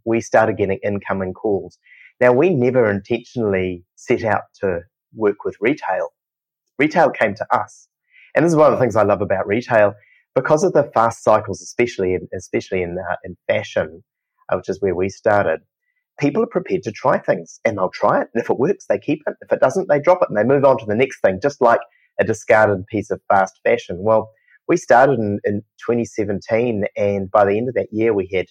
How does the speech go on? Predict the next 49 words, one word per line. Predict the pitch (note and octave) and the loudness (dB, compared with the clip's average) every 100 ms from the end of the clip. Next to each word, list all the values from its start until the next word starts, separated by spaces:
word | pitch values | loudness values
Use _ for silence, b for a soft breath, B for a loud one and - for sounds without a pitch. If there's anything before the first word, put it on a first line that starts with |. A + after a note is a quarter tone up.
| _ _ _ _ G2 | _ _ _ _ -4
we | |
were | G2 | -2
working | G#2+ A2+ F#2 | -2 -4 -4
with | F#2+ F#2 _ - | -4 -4 _ 0
bank, | G#2+ F2+ E2+ | 0 0 -6
and | G#2 G#2 | -6 -4
then | C#3 | -2
we | C#3 | -4
signed | - G#2+ G2 G2 F#2+ - _ _ _ _ _ | -4 -2 0 -2 -4 -10 _ _ _ _ _
Hallensteins | B2 A#2+ A2+ - G#2 G2+ F#2 | 0 0 0 0 2 2 -2
and | F2+ | -2
Glassons, | G2+ A#2 - E2+ E2 | 2 0 -2 -8 -8
you | - | -6
know, | G2 | -2
one | G#2+ | -2
of | F#2+ | 0
the, | F#2 - | -2 -2
one | A2+ | -2
of | |
the | F#2+ | -2
large | F2 F#2 G2 G2+ - - - _ | 0 0 2 0 -2 -18 -20 _
e-commerce | - - G3+ G2 G#2 _ | -18 -6 -4 -2 -6 _
players. | - F2 F2 E2+ _ _ _ _ - | 0 0 0 -4 _ _ _ _ 0
They | B2 | 2
were | G2+ | 2
bricks | A2 - | -2 -4
and | G2 | -6
mortar. | F#2+ A#2+ F3 E3 - _ _ - | -2 -2 0 -2 -4 _ _ -2
They | G2 | 0
launched | F#2+ A2+ A2+ - | 2 0 0 -4
e-commerce | G#2+ - A2 G#2+ G#2+ G#2 - - | -6 -2 -2 0 0 -2 -4 -4
a | |
little | G#2 C#3 | 0 0
bit | A2+ - | 0 -2
under | G#2 F#2 | -4 -2
the | F#2 - | -2 2
hood, | A2+ G#2 - - | 0 0 -6 -6
and | G#2 | -2
all | C3+ C#3 | 2 2
of | |
a | G2 | 0
sudden | - A2 G#2+ G#2 G#2 _ _ _ - | 0 2 2 0 -4 _ _ _ -2
that, | G#2 - - | 0 0 0
uh, | G2+ F2+ F2+ | 0 2 0
customer | C3 - G2 | -2 -2 -8
service | - G2+ F#2+ F#2+ | -2 -2 -2 -4
started | - F#2 F2+ F2+ | 0 0 0 -2
hitting | F#2+ G2 F#2 | -6 -6 -8
them, | F2 | -10